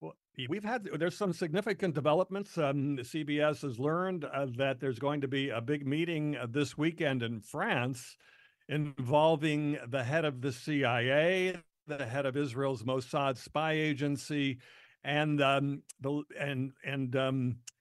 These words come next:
the intelligence chief of Egypt and the prime minister of Qatar. These are the main players in any hostage deal. They were the ones that were able to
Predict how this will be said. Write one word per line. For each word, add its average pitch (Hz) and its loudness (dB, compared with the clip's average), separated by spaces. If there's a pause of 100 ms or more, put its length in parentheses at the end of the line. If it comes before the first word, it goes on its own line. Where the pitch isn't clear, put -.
(180)
the 139 0
intelligence 143 2
chief 147 -2
of 139 -4
Egypt 147 -2
and 139 -2
the 131 -2
prime 151 -2
minister 143 -2
of 110 -6
Qatar. 180 0
These 233 -2
are 185 4
the 147 0 (100)
main 160 -2
players 135 -2
in 139 -6
any 151 0
hostage 143 -4
deal. 123 0 (480)
They 156 0
were 185 -2
the 180 2
ones 165 2
that 160 2
were 160 -2
able 165 -2 (140)
to 165 4